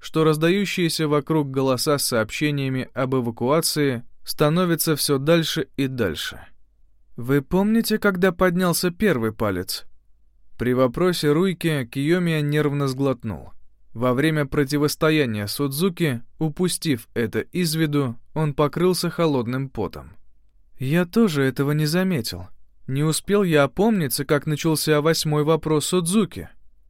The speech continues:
Я просто не могу понять, где прозвучала первая подсказка».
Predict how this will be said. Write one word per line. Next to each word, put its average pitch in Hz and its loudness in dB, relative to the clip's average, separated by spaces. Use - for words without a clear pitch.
Я 143 2
просто 180 0
не 185 0
могу 185 2
понять, 196 0
где 135 -2
прозвучала 170 0
первая 175 0
подсказка». 170 -4